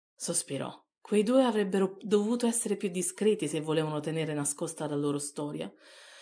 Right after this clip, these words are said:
Lei aveva ascoltato anche troppo quella famosa sera dopo l'attacco a Chateaubriand Manor,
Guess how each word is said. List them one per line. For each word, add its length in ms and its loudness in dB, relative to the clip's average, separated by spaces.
Lei 340 8
aveva 300 6
ascoltato 500 4
anche 380 4
troppo 440 2
quella 220 2
famosa 420 -2
sera 280 2
dopo 220 -2
l'attacco 460 -6
a 60 -2
Chateaubriand 640 -2
Manor, 480 -4